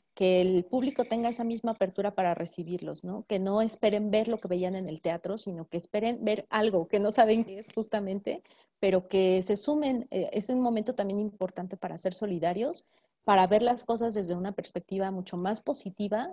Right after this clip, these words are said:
eh, que sabemos que muchas cosas están revoloteando a nuestro alrededor que no son meramente gratas, pero que esta parte de la solidaridad, pues, no se nos quite, y que no se nos quite el hecho de que el arte, eh, y, y,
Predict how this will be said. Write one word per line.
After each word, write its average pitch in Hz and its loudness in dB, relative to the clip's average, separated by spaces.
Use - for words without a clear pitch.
eh, 165 -8
que 160 -2
sabemos 226 6
que 269 0
muchas 208 -6
cosas 220 -4
están 190 -6
revoloteando 180 -4
a - -8
nuestro 170 -10
alrededor 170 -2
que 185 -8
no 170 -8
son 180 -6
meramente 170 -6
gratas, 180 -4
pero 196 4
que 208 4
esta 220 -2
parte 254 4
de 226 2
la 175 2
solidaridad, 170 -2
pues, 196 -2
no 208 -4
se 247 -6
nos 208 -4
quite, 185 -6
y 170 -6
que 196 -4
no 208 0
se 254 -2
nos 240 -2
quite 226 -2
el 175 0
hecho 202 -6
de 202 -4
que 180 -2
el 208 6
arte, 285 2
eh, 196 0
y, 185 -2
y, 180 -4